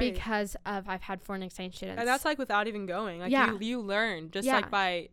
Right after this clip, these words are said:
Speaker 1: And, like,
Speaker 2: embracing someone
Speaker 1: yeah.
Speaker 2: else that's
Speaker 1: And
Speaker 2: different from you.
Speaker 1: I think that experience has been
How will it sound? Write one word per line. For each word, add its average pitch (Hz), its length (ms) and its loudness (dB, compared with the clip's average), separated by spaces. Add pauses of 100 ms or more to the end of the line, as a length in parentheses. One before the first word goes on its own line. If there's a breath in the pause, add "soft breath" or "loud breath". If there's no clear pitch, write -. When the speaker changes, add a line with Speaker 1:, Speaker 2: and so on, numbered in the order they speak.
(160)
Speaker 1:
And, 254 200 2
like, 269 100 6
Speaker 2:
embracing 185 420 0
someone 180 320 -6
Speaker 1:
yeah. 247 180 4
Speaker 2:
else - 140 -8
that's 180 200 -4
Speaker 1:
And 262 220 4
Speaker 2:
different - 60 -6
from - 140 -14
you. 185 240 -14
Speaker 1:
I 247 120 0
think 277 440 -4 (180)
that 214 280 2
experience 208 520 -4
has 202 140 -2
been 196 300 0